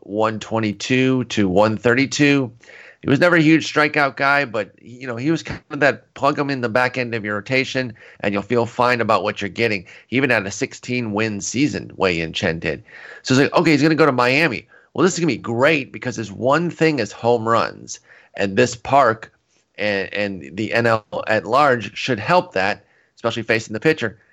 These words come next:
And he couldn't have been worse. I mean, five ten E R A and a one thirty-three whip with the Marlins in his four seasons. And like we said, he's scheduled to make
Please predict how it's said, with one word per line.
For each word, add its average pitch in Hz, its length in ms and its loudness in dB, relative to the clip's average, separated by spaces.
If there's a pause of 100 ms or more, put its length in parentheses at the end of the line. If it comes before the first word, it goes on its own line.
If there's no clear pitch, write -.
(240)
And 127 80 0
he 127 40 -2
couldn't 196 180 4
have 165 60 4
been 131 200 4
worse. - 440 -2 (260)
I - 80 -4
mean, 104 280 -8 (100)
five 151 440 2
ten 147 180 0
E 139 120 0
R 123 140 4
A 127 220 2
and 120 80 -4
a 107 60 -4
one 117 260 -2
thirty-three 110 540 -2
whip 104 420 2 (300)
with 123 420 2
the 110 80 4
Marlins 107 480 2
in 107 220 -6
his 101 200 -4
four 101 280 -2
seasons. 90 600 -4 (440)
And 92 120 0
like 95 300 -2 (300)
we 104 80 -8
said, 110 260 2
he's 90 320 -6
scheduled 120 400 -2
to 107 60 -4
make 101 260 -4